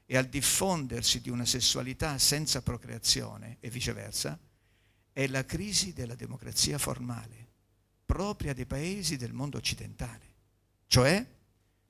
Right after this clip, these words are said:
della partecipazione di tutti alla partecipazione di pochi, e per di più con nuove forme di emarginazione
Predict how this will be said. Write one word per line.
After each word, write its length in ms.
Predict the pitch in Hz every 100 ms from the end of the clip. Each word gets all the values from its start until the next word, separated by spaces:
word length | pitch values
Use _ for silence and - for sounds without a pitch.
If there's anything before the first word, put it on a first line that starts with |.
| _ _
della 340 | - 139 127
partecipazione 1400 | 123 147 123 160 147 160 160 - - 160 123 110 - 113 _ _ _ _
di 240 | - 117 -
tutti 600 | 196 226 _ - 240 269 _ _ _ _ _
alla 520 | 117 117 117 110 113 _ _ _ _ _ _ _ _ _ _ _ _ _ _ _ _ _ _ _ _
partecipazione 760 | - 120 123 - 123 - 170 127
di 100 | 117
pochi, 480 | 151 117 - 95 - _ _ _ _ _ _ _ _
e 120 | -
per 180 | 117 127
di 140 | 117 131
più 320 | 170 196 262 _ _ _ _
con 180 | - 127
nuove 300 | 143 190 165
forme 380 | 139 175 190 160
di 80 | 135
emarginazione 920 | 127 113 123 131 - 160 185 190 -